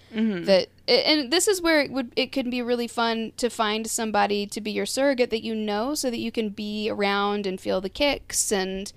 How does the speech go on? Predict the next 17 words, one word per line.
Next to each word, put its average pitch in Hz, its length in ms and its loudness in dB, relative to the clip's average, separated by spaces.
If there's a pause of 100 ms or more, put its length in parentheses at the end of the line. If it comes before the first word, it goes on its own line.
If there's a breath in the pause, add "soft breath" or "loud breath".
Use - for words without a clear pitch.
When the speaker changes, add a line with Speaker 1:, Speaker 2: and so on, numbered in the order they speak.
Speaker 1:
Yeah. 170 400 -4
Speaker 2:
not 247 200 2
feel 240 200 2
weird. 220 440 0 (480)
You 294 160 0
know 302 100 4
what 302 80 4
I'm 294 100 2
saying? 311 340 0
Um, 247 100 4
Speaker 1:
Mm-hmm. 233 240 4
Speaker 2:
but, 311 180 2
I 359 80 2
mean, 494 240 0
to, - 140 0
know, 539 220 -2
to - 100 6